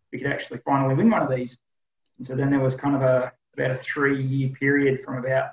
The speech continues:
two thousand eight through two thousand eleven where, um, yeah, really lived and breathed for nothing else other than the, um, the win at Murray Bridge. So very thankful that, um, we finally got there in, in two thousand eleven. That was,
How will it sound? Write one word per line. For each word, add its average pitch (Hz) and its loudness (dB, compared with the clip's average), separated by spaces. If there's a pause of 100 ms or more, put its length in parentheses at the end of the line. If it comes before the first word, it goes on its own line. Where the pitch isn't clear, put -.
(520)
two 143 -6
thousand 135 0
eight 135 2
through 131 -2
two 139 -2
thousand 135 2
eleven 131 0
where, 131 2 (560)
um, 131 0 (100)
yeah, 143 4
really 143 2
lived 143 0
and 135 0
breathed 143 4
for 131 0
nothing 139 2
else 139 2
other 139 0
than 131 0 (220)
the, 131 -2
um, 135 -2
the 131 -6
win 143 0
at 131 0
Murray 139 4
Bridge. 143 0
So 135 -4
very 135 -2
thankful 139 -4
that, - -4
um, 135 -4 (160)
we 147 -4
finally 156 2
got 131 4
there 131 0
in, 131 -2
in 139 -6
two 135 -8
thousand 127 -2
eleven. 135 -2
That 127 -6
was, - -14